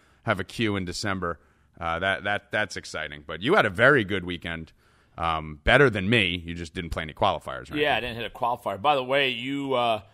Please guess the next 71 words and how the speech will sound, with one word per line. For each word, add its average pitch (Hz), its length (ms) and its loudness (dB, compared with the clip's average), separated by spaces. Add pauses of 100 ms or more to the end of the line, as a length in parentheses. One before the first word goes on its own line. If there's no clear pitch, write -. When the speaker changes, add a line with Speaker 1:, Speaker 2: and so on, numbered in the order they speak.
(560)
Speaker 2:
you 135 120 -2
won 147 160 2
Speaker 1:
You - 20 0
Speaker 2:
that 156 100 4
Speaker 1:
didn't - 60 -4
play 131 200 6
a - 60 2
Speaker 2:
qualifier 120 400 0
Speaker 1:
qualifier 127 240 -6
either. - 240 -10
Speaker 2:
on 110 100 -4
fantasy 131 320 -4
draft. 107 260 -2 (120)
It's 120 260 -12
full 156 240 -2
day. 131 400 2
You 123 140 -6
get 127 160 -2
the 110 40 -14
Sunday 135 280 -4
night 120 180 -4
game 117 240 -6
involved, 110 360 0
and 113 100 -6
you 117 60 -4
had 98 100 -4
Zach 104 240 -2
Ertz, 131 260 -2
I 98 60 -4
believe, 87 260 -12
right? 101 300 -4 (720)
Speaker 1:
I 113 60 6
had 117 60 6
a 113 40 0
full 113 180 2
stack. 104 320 2
Speaker 2:
Yeah. 165 120 4
Speaker 1:
Yeah, 98 100 4
I 90 80 2
had 92 120 0
Zach 95 260 -2
Ertz. 95 280 2
I 98 60 2
had 92 100 2
Amari 92 260 4
Cooper. 95 480 2
I 90 120 2
had 85 260 -2
Ezekiel 95 380 -2
Elliott. 95 480 2
Speaker 2:
Yeah. 92 80 -2
Speaker 1:
I 90 40 2
had 92 120 -2
a - 20 -2
full 107 220 -2
stack, 98 460 0
and 90 120 -6
that 87 100 -2
was 87 160 -6
my, 87 140 0
Speaker 2:
I 82 160 6
Speaker 1:
luckily, - 240 4
Speaker 2:
feel 139 80 12
Speaker 1:
that 262 60 8
Speaker 2:
like 254 120 8
Speaker 1:
was 185 120 -4
my 180 100 2
Speaker 2:
Ertz, 180 140 4
Speaker 1:
Trubisky 185 200 -2
Speaker 2:
though, 180 280 8
Speaker 1:
team. 170 80 -6